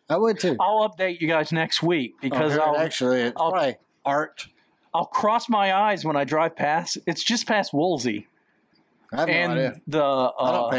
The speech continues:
Speaker 1: attention to
Speaker 2: Flint
Speaker 1: that.
Speaker 2: River. So it's right into Spalding County. That's where Fal-,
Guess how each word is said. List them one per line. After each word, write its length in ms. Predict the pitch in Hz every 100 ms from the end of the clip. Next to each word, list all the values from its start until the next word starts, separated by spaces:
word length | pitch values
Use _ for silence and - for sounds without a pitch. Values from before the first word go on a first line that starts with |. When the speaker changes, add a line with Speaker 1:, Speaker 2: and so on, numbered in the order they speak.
| 120
Speaker 1:
attention 180 | 110 117
to 60 |
Speaker 2:
Flint 220 | 175 185
Speaker 1:
that. 60 | 165
Speaker 2:
River. 380 | 180 135 120 107
So 200 | - 156
it's 140 | 151 -
right 180 | 185 233
into 140 | 165
Spalding 420 | - 156 160 147
County. 360 | 131 143 123 110 - - _ _ -
That's 160 | 165
where 100 | 214
Fal-, 300 | - 202 214